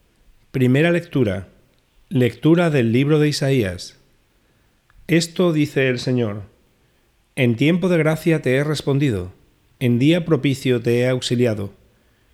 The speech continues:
Te he defendido y constituido alianza del pueblo, para restaurar el país, para repartir heredades desoladas, para decir a los cautivos, 'Salid', a los que están en tinieblas,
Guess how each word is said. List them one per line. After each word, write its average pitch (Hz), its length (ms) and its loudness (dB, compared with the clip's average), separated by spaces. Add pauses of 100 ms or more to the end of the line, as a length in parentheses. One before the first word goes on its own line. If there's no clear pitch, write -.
(300)
Te 131 180 2
he 151 60 2
defendido 156 580 0
y 117 80 0
constituido 127 720 0
alianza 147 480 0
del 147 160 0
pueblo, 110 500 -2 (460)
para 113 240 -4
restaurar 113 640 -2
el 143 80 -2
país, 135 580 -4 (380)
para 117 200 -4
repartir 120 540 -2
heredades 160 600 0
desoladas, 110 760 -4 (520)
para 127 200 0
decir 127 320 2
a 180 60 2
los 180 140 -2
cautivos, 120 760 -2 (140)
'Salid', 120 600 -2 (760)
a 120 80 0
los 117 200 0
que 110 180 0
están 147 340 -2
en 170 100 0
tinieblas, 107 760 -2